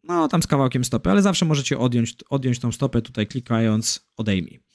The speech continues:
Dobra, ale my wybierzemy osobę, a wybierzemy osobę dlatego, że przy osobie, e, pojawią nam się wszystkie możliwości, e, doboru stroju, dobory koszulki i tak dalej, i tak dalej.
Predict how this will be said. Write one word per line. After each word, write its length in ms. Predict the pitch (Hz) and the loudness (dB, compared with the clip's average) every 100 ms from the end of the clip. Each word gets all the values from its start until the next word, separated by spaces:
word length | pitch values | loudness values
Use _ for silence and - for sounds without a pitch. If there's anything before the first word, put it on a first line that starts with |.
| - _ _ _ _ _ _ _ _ _ _ _ _ _ | -20 _ _ _ _ _ _ _ _ _ _ _ _ _
Dobra, 240 | _ _ - | _ _ -2
ale 180 | 208 | 2
my 140 | 143 156 | 4 4
wybierzemy 500 | 151 131 123 135 - | 4 4 4 2 2
osobę, 440 | 156 - 127 104 | 2 2 2 0
a 100 | 107 | -4
wybierzemy 340 | 139 165 220 226 | 0 4 4 4
osobę 260 | 202 185 | 2 2
dlatego, 680 | 147 147 135 104 104 123 - _ - | 2 0 0 2 2 0 -4 _ -8
że 240 | 120 123 | 0 0
przy 260 | - - - | 4 2 2
osobie, 640 | 180 143 104 98 104 156 _ _ _ - | 0 0 0 0 0 -4 _ _ _ -6
e, 260 | 127 120 117 | 0 0 2
pojawią 360 | 139 151 143 | 4 4 4
nam 160 | 165 156 | 2 0
się 100 | - | 0
wszystkie 320 | - 175 175 | 0 2 4
możliwości, 840 | 151 139 131 135 - - 120 113 - | 4 4 4 2 2 2 4 4 4
e, 440 | 110 107 104 101 | 2 4 4 2
doboru 340 | 95 131 135 156 | 2 2 4 2
stroju, 840 | - 175 175 160 143 135 127 120 | 2 2 4 4 4 2 2 0
dobory 500 | 117 113 120 123 127 123 | 0 0 2 2 2 2
koszulki 480 | 165 202 160 143 120 | 2 4 4 0 -4
i 40 | |
tak 120 | 110 | -4
dalej, 180 | 117 101 | -2 -2
i 40 | |
tak 100 | 98 | -2
dalej. 320 | 110 92 160 | -6 0 0